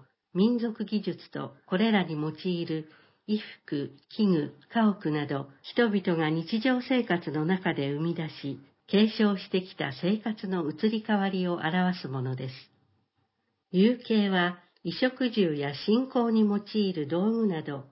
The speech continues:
形があるもの。無形は年中行事や祭礼など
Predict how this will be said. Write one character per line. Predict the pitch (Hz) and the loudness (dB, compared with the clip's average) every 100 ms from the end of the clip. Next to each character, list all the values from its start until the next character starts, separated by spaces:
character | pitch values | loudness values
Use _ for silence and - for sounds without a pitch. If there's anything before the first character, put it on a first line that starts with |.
| _ | _
形 | - 160 220 220 - | -14 -8 -6 -6 -4
が | 208 196 | -2 -2
あ | 185 | -2
る | 139 | -4
も | 131 | -4
の。 | 127 135 131 _ _ _ _ _ _ _ - | -6 -8 -12 _ _ _ _ _ _ _ -2
無 | 175 | -2
形 | 175 220 202 | 2 2 4
は | 185 175 - _ _ | 2 -2 -6 _ _
年 | 185 214 226 | 4 4 4
中 | 226 214 | 0 0
行 | 214 202 | 2 2
事 | 175 156 | 0 -4
や | 147 | -6
祭 | 156 180 208 | -4 -2 2
礼 | 214 208 196 | 2 2 0
な | 180 | -2
ど | 170 147 | -4 -6